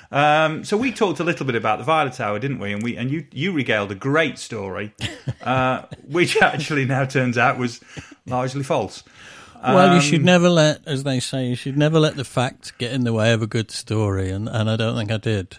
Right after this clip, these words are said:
Speaker 2: in that instance. I, I had said that we had to replace a hotel carpet 'cause it was blood-stained and destroyed, which is true. And then I'd gone on to say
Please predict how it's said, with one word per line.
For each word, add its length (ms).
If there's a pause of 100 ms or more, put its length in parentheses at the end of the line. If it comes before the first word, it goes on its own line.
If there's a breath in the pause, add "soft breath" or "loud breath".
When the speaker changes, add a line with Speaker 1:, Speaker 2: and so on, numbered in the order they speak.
Speaker 2:
in 160
that 160
instance. 580
I, 220
I 180
had 280
said 340
that 160
we 140
had 220
to 120
replace 540
a 60
hotel 540
carpet 540 (480 loud breath)
'cause 180
it 140
was 340
blood-stained 920
and 140
destroyed, 600
which 260
is 160
true. 680 (480 loud breath)
And 300
then 120
I'd 200
gone 180
on 240
to 140
say 460